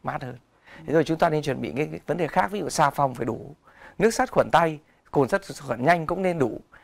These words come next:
Vậy chúng ta sẽ phải dùng đến nó trong quá trình, à, sinh hoạt trong điều kiện thì, à, mưa bão và cần rất dễ bị ô nhiễm. Rồi đấy là trong cơn bão chúng ta rõ ràng chúng ta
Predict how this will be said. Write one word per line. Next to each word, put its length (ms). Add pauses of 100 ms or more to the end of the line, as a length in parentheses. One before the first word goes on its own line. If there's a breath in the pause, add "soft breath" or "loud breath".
(160 loud breath)
Vậy 160
chúng 140
ta 120
sẽ 140
phải 100
dùng 180
đến 160
nó 240
trong 160
quá 100
trình, 220 (360 soft breath)
à, 200 (200)
sinh 180
hoạt 180
trong 160
điều 120
kiện 180 (320 loud breath)
thì, 120
à, 120 (300)
mưa 160
bão 300 (300 soft breath)
và 80
cần 240
rất 180
dễ 100
bị 180
ô 80
nhiễm. 240 (500 loud breath)
Rồi 160
đấy 120
là 120
trong 260
cơn 180
bão 240
chúng 120
ta 180
rõ 140
ràng 180
chúng 100
ta 200